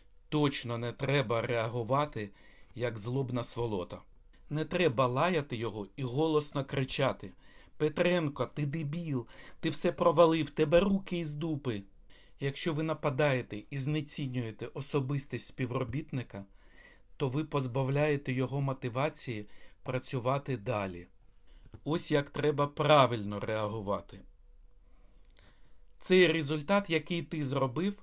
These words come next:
нікуди не годиться. Це не відповідає нашим стандартам.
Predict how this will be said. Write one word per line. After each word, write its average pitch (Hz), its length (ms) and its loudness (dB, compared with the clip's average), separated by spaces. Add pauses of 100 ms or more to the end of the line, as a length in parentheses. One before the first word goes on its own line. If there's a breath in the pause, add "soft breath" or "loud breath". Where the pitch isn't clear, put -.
(120)
нікуди 147 560 0
не 147 180 2
годиться. 113 600 -4 (480 loud breath)
Це 185 200 4
не 190 160 8
відповідає 156 760 2
нашим 143 460 2
стандартам. 120 800 0